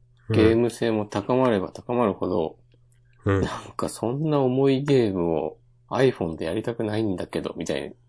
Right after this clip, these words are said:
Speaker 2: に思ってしまう。
Speaker 1: うん。うん。
Speaker 2: しまった。ほんとコストかかってるのが伝わるし、
Speaker 1: うん。
Speaker 2: 実際、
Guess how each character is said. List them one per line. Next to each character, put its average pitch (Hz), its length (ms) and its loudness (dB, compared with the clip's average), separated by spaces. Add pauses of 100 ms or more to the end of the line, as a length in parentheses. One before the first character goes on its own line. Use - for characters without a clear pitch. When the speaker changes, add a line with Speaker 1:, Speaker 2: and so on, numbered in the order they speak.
Speaker 2:
に 85 320 -2
思 80 180 -6
っ - 40 -18
て - 160 -14
し - 80 -4
ま 123 80 4
う。 - 20 6
Speaker 1:
う 113 60 6
ん。 95 480 -2 (320)
う 95 260 -2
ん。 104 220 -10 (1700)
Speaker 2:
し - 160 -8
ま 98 120 0
っ - 80 -12 (1120)
た。 - 280 2 (2000)
ほ 127 120 4
ん 135 80 0
と 135 220 6 (180)
コ 156 180 4
ス - 120 -12
ト 90 320 4 (760)
か - 140 -10
か 131 100 6
っ - 160 -2
て 127 100 6
る 92 100 4
の 87 80 0
が 80 120 0
伝 - 300 2
わ 104 80 8
る 104 120 6
し、 82 460 2 (880)
Speaker 1:
う 107 80 0
ん。 82 220 -4 (1120)
Speaker 2:
実 214 340 2
際、 208 280 6